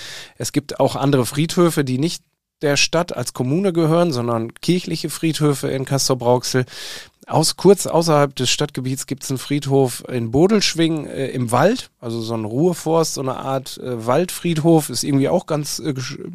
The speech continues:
schön. So, und je nachdem, was man dann da möchte, als Angehöriger für seinen verstorbenen Angehörigen, ähm,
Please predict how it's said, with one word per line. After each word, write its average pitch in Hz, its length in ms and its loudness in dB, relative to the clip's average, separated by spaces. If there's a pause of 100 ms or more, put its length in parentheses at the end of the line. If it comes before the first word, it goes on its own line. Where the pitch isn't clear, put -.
schön. 175 440 4 (460)
So, 135 120 0
und 120 100 0
je 143 80 4
nachdem, 160 320 2
was 143 180 0
man 135 180 2
dann 117 160 2
da 107 100 2
möchte, 165 480 2
als 139 160 0
Angehöriger 143 720 2
für 135 200 0
seinen 120 580 -2
verstorbenen 123 640 -2
Angehörigen, 127 640 0 (480)
ähm, 120 360 -2